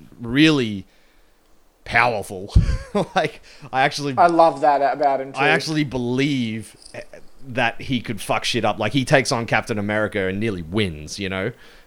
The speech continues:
Speaker 1: And he, but he doesn't even realize how
Speaker 2: How strong
Speaker 1: strong
Speaker 2: he
Speaker 1: he
Speaker 2: is.
Speaker 1: is. And I think that's what I like the most about the character. I'm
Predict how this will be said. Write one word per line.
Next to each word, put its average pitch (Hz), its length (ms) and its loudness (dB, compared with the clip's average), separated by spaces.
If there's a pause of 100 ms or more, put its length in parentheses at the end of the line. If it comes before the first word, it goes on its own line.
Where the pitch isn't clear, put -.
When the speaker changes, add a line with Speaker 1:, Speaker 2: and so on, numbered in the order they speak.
(140)
Speaker 1:
And 110 260 0 (120)
he, 160 200 0
but 117 260 -4
he 160 180 2
doesn't 127 260 2
even 104 240 -2
realize 92 840 0 (600)
how 92 280 -2
Speaker 2:
How 139 100 -6
strong 139 280 -8
Speaker 1:
strong 117 240 0
Speaker 2:
he 107 60 0
Speaker 1:
he 107 80 2
Speaker 2:
is. 143 180 0
Speaker 1:
is. - 20 -10
And 117 140 -2
I 107 60 0
think 117 300 -4
that's 107 200 -2
what 104 200 -2
I 98 40 0
like 98 240 -2
the 98 80 -8
most 92 320 -4
about 139 220 0
the 135 80 -10
character. 151 480 -2 (480)
I'm 131 240 4